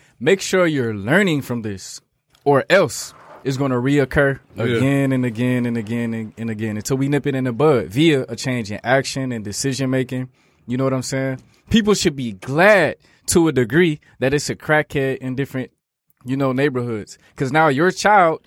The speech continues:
Speaker 1: or your son or your daughter, they get to look at that situation and you can point it out and say, "You know what, son? You know what, daughter? That's what happens when you smoke crack and do drugs." They got a
Speaker 2: Mm-hmm.
Speaker 1: firsthand example. So
Speaker 2: Mm-hmm.
Speaker 1: thank God that that person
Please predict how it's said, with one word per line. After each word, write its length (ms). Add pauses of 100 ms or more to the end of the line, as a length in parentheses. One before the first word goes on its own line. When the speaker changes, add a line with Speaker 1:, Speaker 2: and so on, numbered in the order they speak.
(140)
Speaker 1:
or 120
your 120
son 200
or 40
your 140
daughter, 380 (240)
they 100
get 200
to 120
look 300
at 80
that 160
situation 580
and 60
you 80
can 120
point 220
it 80
out 120
and 80
say, 140
"You 160
know 160
what, 200
son? 340
You 80
know 140
what, 160
daughter? 240
That's 260
what 120
happens 360
when 140
you 80
smoke 300
crack 240
and 120
do 80
drugs." 460 (240)
They 100
got 140
a 20
Speaker 2:
Mm-hmm. 100
Speaker 1:
firsthand 400
example. 580 (340)
So 180
Speaker 2:
Mm-hmm. 80
Speaker 1:
thank 220
God 260
that 120
that 180
person 400